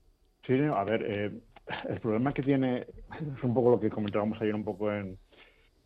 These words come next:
en Chanza, pero bueno, lo, lo, lo repito para los oyentes también, es, es aquello que le respondió Stalin a, a Churchill durante la conferencia de, de Teherán,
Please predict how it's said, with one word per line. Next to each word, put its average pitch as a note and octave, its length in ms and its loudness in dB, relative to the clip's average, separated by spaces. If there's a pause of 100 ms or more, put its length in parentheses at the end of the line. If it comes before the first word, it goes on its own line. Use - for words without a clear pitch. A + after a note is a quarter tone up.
(240)
en G2+ 220 -4
Chanza, A2+ 460 -2
pero G2 180 0
bueno, G#2 300 -2
lo, F#2 540 -6 (100)
lo, - 160 -10
lo G#2 180 -6
repito G#2 380 -4
para F#2+ 140 -2
los G2 180 -4
oyentes G#2+ 360 -4
también, G#2 360 -4 (360)
es, G#2 280 -4 (220)
es G#2 180 -8
aquello B2 440 2
que B2+ 120 2
le A2 160 4
respondió G#2 600 2
Stalin A2 500 2
a, G2 200 -2
a F#2+ 180 -8
Churchill G2 560 -2
durante G2 240 -2
la F#2+ 100 -2
conferencia G2+ 540 -4
de, F#2+ 600 -2 (540)
de G#2 160 0
Teherán, A2 500 2